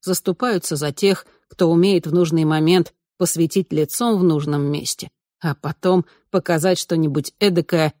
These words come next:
и обозвать перформансом. А вот им, таким работягам, как Маславская, только и остается чахнуть над кассой,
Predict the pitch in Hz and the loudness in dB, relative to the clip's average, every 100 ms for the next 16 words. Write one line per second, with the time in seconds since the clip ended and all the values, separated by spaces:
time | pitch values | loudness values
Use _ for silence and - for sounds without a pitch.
0 | - 202 175 175 175 156 - 196 185 - | -2 0 2 2 2 -2 -2 -4 -4 -4
1 | 196 120 - - - _ _ _ _ _ | -4 -4 -8 -10 -12 _ _ _ _ _
2 | 165 151 147 _ - 214 226 180 131 _ | -8 -6 -6 _ -8 -2 0 0 -2 _
3 | _ - 165 - 185 147 135 147 180 170 | _ -12 -10 0 0 2 -2 -4 -2 -2
4 | 143 143 151 147 131 - 185 202 - 175 | -2 -4 -6 -4 -4 -2 -2 -2 -4 -6
5 | 131 - _ _ _ - 165 - 160 160 | -6 -8 _ _ _ -6 -6 -2 -2 -2
6 | - 190 196 151 - 143 - 175 - 151 | -4 -2 0 -2 -6 -8 -6 -6 -4 -8
7 | - 135 - - 175 - 170 143 | -6 -10 -8 -4 -4 -2 -2 -4